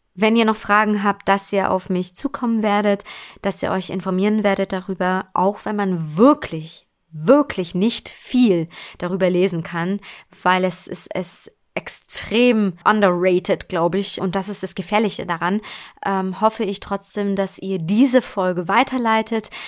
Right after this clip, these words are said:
an weitere Kolleginnen, Kollegen, Freunde, Freundinnen, Eltern oder so, damit diese Menschen darauf, ähm, aufmerksam gemacht werden, in welcher misären Lage wir eigentlich stecken. Weil ich find's echt fucked up, ehrlich gesagt, Leute.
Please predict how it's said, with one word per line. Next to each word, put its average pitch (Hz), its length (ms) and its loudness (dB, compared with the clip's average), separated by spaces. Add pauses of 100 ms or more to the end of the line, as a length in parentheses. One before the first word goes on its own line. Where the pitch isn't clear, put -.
(120)
an 180 220 -2
weitere 226 400 2
Kolleginnen, 214 540 0
Kollegen, 190 560 0
Freunde, 190 600 2
Freundinnen, 190 600 0 (340)
Eltern 220 640 6
oder 208 220 4
so, 220 320 2 (560)
damit 202 680 4
diese 262 240 6
Menschen 220 800 0
darauf, 190 680 2
ähm, 190 520 -2
aufmerksam 170 560 -2
gemacht 160 380 -8
werden, 170 420 -4
in 185 240 -6
welcher 180 460 -4
misären 180 480 -6
Lage 208 320 2
wir 147 100 0
eigentlich 147 320 -4
stecken. 151 300 -8
Weil 127 80 -6
ich 165 80 -12
find's 190 260 -8
echt 170 180 -10
fucked - 360 -6
up, - 260 0
ehrlich 147 240 -8
gesagt, 139 320 -10
Leute. 156 380 -4